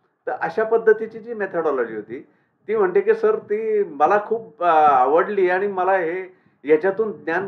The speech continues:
खूप, अ, प्राप्त होतं आणि ते माझं कायमचं लक्षात राहतं." म्हटलं, "हाच तो main, अ, त्याच्यातला गाभा आहे." मी जरी शिकवत नसलो तरीही indirectly मा-, मी ज्या पद्धतीने त्यांच्याशी treat व्हायचो आणि लहान लहान वर्गामध्ये जाऊन त्यांच्याशी हसत खेळत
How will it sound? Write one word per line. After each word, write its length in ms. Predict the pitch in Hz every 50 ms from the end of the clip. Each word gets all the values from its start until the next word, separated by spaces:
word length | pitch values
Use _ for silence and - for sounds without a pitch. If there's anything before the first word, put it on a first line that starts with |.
| 190
खूप, 300 | - 196 - - - 185
अ, 80 | 175 170
प्राप्त 440 | 160 - - 156 156 156 156 - 190
होतं 220 | 175 160 156 165
आणि 160 | 170 190 202
ते 120 | 202 208 208
माझं 240 | 190 185 185 202 208
कायमचं 420 | - 175 160 175 175 190 - 202
लक्षात 400 | 185 170 156 - - 180 160 -
राहतं." 240 | 123 110 101 101 92 - _ _ _ _ _ _ _
म्हटलं, 240 | 135 147 160 175 170 -
"हाच 280 | - - 156 - - - -
तो 260 | 190 180 180 156 139 147
main, 300 | 131 135 156 - 123 120 - _ _ _
अ, 220 | 120 120 117 117
त्याच्यातला 460 | 117 - 131 123 123 143 139 135 147 120
गाभा 320 | 117 117 110 107 113 123
आहे." 240 | 131 120 107 113 - - _ _ _ _ _ _ _ _
मी 120 | 110 127
जरी 260 | 127 139 143 147 156 156
शिकवत 320 | - 147 - - 143 147 143 147
नसलो 440 | 151 147 147 143 139 123 113 - - - _ _ _ _ _ _ -
तरीही 500 | 127 127 139 147 147 156 170 190 202 202 - - _ _ _
indirectly 680 | 113 127 127 123 139 135 135 139 147 143 147 165 185 202
मा-, 340 | 196 175 165 156 151 139 135
मी 200 | 135 139 151 156
ज्या 180 | 147 147 147
पद्धतीने 600 | 147 143 143 127 123 - 135 131 - 143 147 165
त्यांच्याशी 500 | 160 156 147 135 123 - 135 131 - 143
treat 280 | 131 - - 156 160 -
व्हायचो 520 | 131 131 117 104 - - 104 107 110 _ _ - _ - _ - - -
आणि 420 | - 117 120 123 123 123 127 127 131
लहान 240 | 131 131 135 139 143
लहान 320 | 151 160 170 170 175 170
वर्गामध्ये 540 | 160 143 143 135 147 147 147 156 156 160 151
जाऊन 260 | 147 151 151 151 147
त्यांच्याशी 460 | 147 143 143 143 143 147 139 143 143
हसत 480 | 139 120 120 117 - 139 135 135 _ -
खेळत 280 | 131 135 139 131 117